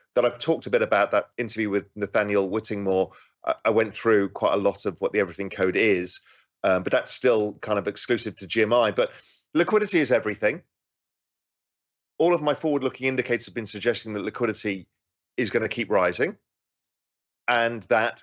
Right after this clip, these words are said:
it would drive crypto and tech more than anything else. And that's basically been the story of the year so far. Um, and I think that, that, that continues. And that's confused a lot of people. The one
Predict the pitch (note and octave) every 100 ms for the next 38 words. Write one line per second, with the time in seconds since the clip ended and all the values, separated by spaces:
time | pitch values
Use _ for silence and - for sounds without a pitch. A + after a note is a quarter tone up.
0 | - B2 A#2 A#2+ A2+ - A#2 A2+ A2 -
1 | - C3 - A#2 G#2+ A2 G#2 G#2 - A#2
2 | G#2 - A2 G#2+ G2+ G2 F#2 F2+ F#2 E2
3 | - - - _ _ _ _ - D3 D3+
4 | G3 - - C#3 D#3 - C#3+ B2 C3 C#3
5 | C#3 D3 C#3+ C3 C#3 - D#3+ D#3+ D#3+ E3+
6 | A3 - F#2+ - E2 D#2+ - _ _ _
7 | _ _ G2+ G#2+ A2 G#2+ G#2+ G#2 _ _
8 | _ _ - B2 A#2+ B2 F#2+ - E3+ D3
9 | - C3+ A#2+ A2 B2 C3+ - C3+ - G3
10 | F2 D#2+ - - C#3+ C#3 F3 - - E3+
11 | - E3+ E3+ - C3 C3 B2 B2 A2 F#2
12 | F2+ _ _ _ _ C#3+ D3 G3+